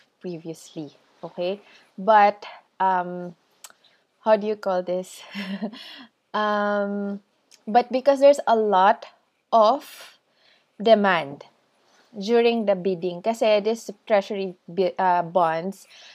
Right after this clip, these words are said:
and treasury bills are being bidded, okay, for the institutions, ganyan. And because there's a lot of demand,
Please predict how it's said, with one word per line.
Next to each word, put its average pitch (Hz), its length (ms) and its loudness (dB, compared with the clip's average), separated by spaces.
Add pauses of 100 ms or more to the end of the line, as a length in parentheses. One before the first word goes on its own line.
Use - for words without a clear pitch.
and 196 160 -4
treasury 190 800 -2 (240)
bills 170 540 -4 (100)
are 190 220 0
being 190 320 -8
bidded, 160 420 -10 (380)
okay, 165 240 -12
for 175 240 -4
the 165 100 -6
institutions, 226 1300 -6
ganyan. 170 500 -12 (460)
And 208 320 2
because 214 320 -6
there's - 220 -8
a - 80 -4
lot 214 280 0
of 240 140 -6 (160)
demand, 170 600 -2